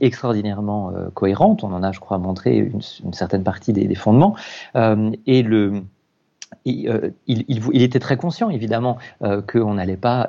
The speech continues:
tout de suite aboutir à une soci-, une société utopiste, euh, où la nature serait préservée et où tout le monde pouvait, euh, exprimer sa, sa propre créativité. Mais, euh, il a, il a, je crois, voulu à la fois agir très concrètement, encore une fois, par son engagement, euh,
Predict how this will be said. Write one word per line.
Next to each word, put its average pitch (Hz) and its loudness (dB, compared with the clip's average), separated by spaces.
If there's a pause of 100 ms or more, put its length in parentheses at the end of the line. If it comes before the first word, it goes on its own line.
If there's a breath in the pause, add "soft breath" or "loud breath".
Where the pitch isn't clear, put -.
(140)
tout - -10
de - -12
suite - -8
aboutir 104 -2
à - -4
une 95 -4
soci-, 107 -2
une 107 -4
société 104 -2
utopiste, 113 -2
euh, 98 6
où 101 2
la 98 2
nature 95 -4
serait - -10
préservée 95 0
et 104 2
où 92 -6
tout - -10
le 101 -4
monde 113 -2
pouvait, 104 0
euh, 95 4 (360 loud breath)
exprimer 110 0
sa, 95 -2
sa - -8
propre - -6
créativité. 104 -2 (360 loud breath)
Mais, 127 6
euh, 98 0 (140)
il 107 2
a, 98 4 (300 soft breath)
il 117 0
a, 113 4
je 107 -4
crois, 147 0
voulu 147 0 (120)
à 120 2
la 123 4
fois 127 0
agir 123 0
très 175 0
concrètement, 139 -4
encore 104 -6
une 107 -2
fois, 104 0
par 147 0
son - -8
engagement, 113 -2 (360 loud breath)
euh, 98 -2